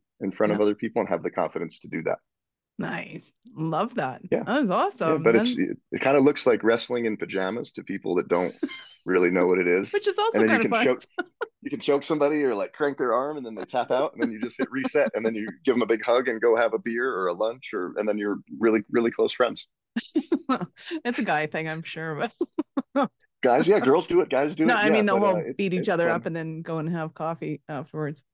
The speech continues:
Speaker 1: You
Speaker 2: I
Speaker 1: should
Speaker 2: guess
Speaker 1: see the, you should see the
Speaker 2: <laughs>
Speaker 1: women, though,
Speaker 2: Girls
Speaker 1: when the
Speaker 2: do.
Speaker 1: women learn. My daughter, my daughter's
Speaker 2: <laughs>
Speaker 1: twelve, and she, um, was, was showing her skills to, like, this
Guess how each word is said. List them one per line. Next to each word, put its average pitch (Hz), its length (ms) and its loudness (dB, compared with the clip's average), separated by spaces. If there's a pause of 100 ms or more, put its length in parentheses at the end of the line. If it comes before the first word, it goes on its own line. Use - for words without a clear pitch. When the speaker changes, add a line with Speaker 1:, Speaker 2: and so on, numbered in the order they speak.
(120)
Speaker 1:
You 262 140 4
Speaker 2:
I - 20 6
Speaker 1:
should 359 140 4
Speaker 2:
guess 330 100 2
Speaker 1:
see 147 160 2
the, 117 320 2
you 113 140 -2
should - 200 4
see 131 120 -2
the 120 100 4
Speaker 2:
<laughs> 104 80 0
Speaker 1:
women, 113 160 0
though, 175 160 4
Speaker 2:
Girls - 40 -2
Speaker 1:
when 95 80 -2
the 180 80 4
Speaker 2:
do. 160 60 0
Speaker 1:
women 101 240 -2
learn. 87 140 -2
My 98 140 0
daughter, 98 420 0
my 101 120 0
daughter's 110 360 0
Speaker 2:
<laughs> - 140 -6
Speaker 1:
twelve, 92 400 -2 (140)
and 95 300 -4
she, 110 640 -2 (180)
um, 87 460 0 (640)
was, 90 460 0
was 85 500 -2
showing 98 360 2
her 95 140 -2
skills 80 460 0
to, 78 120 -2
like, 76 180 -4
this - 320 -6